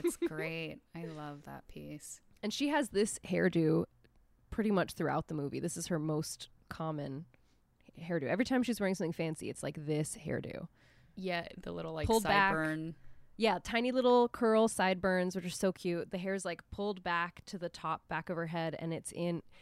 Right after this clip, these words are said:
Speaker 2: it's just this mass of little curly hair.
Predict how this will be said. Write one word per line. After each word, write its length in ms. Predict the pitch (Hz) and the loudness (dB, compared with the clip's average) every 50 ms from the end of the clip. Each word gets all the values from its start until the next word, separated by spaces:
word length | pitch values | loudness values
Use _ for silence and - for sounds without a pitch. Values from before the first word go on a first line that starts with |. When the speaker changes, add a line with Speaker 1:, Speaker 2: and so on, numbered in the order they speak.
| - - - | -20 -12 -8
Speaker 2:
it's 120 | 185 - | -4 -2
just 140 | 254 233 - | -2 0 0
this 160 | 202 180 - | 0 0 0
mass 640 | 180 175 175 180 175 180 185 180 180 170 - - | 2 2 2 4 4 4 4 4 2 0 -2 -2
of 160 | 180 165 147 160 | -2 -2 0 0
little 200 | 180 170 165 160 | 0 0 0 -2
curly 540 | - - 180 175 165 160 160 156 151 156 | -2 -2 0 0 0 -2 -2 -4 -4 -6
hair. 540 | 160 160 156 175 160 156 135 92 98 170 - | -6 -6 -6 -4 -2 -2 -2 -4 -4 -8 -10